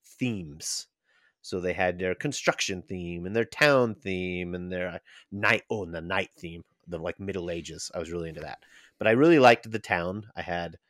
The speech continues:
like, a, a Boeing type airplane and a shopping mall, or I can't remember what I had. But my favorite thing I had was the space shuttle launch from the town. It was one of the first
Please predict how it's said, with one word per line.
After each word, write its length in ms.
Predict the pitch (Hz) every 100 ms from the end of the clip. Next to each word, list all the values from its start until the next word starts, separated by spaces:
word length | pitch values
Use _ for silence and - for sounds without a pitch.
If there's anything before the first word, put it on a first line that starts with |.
| _ _ _
like, 220 | 85 85
a, 340 | 85 82 80 80 78 _ _ _ _
a 300 | - 90 58 87 92 -
Boeing 400 | 107 101 95 92
type 300 | - 92 -
airplane 800 | - 95 90 95 95 92 92 90
and 220 | 90 87 87
a 320 | 87 87 90 - - _ _ _ 50 50 50 _ _ _
shopping 440 | - - 95 - 98
mall, 220 | 90 95
or 40 |
I 140 | 110 120
can't 160 | 104
remember 180 | 92 90
what 120 | 85
I 80 | 85
had. 240 | 82 82 -
But 180 | 113
my 80 | 95
favorite 500 | - - 117 113 95
thing 160 | - 85
I 80 | 80
had 320 | 82 78 - -
was 280 | 95 90 82
the 100 | 85
space 540 | - - - 117 127 -
shuttle 500 | - 80 82 90 - _
launch 760 | - 90 87 85 - - - - _ _ _ _
from 220 | 98 82
the 100 | 82
town. 520 | - 90 85 80 80
It 60 | -
was 200 | 95 87
one 160 | 101
of 60 | 98
the 60 | 87
first 560 | - 110 110 - -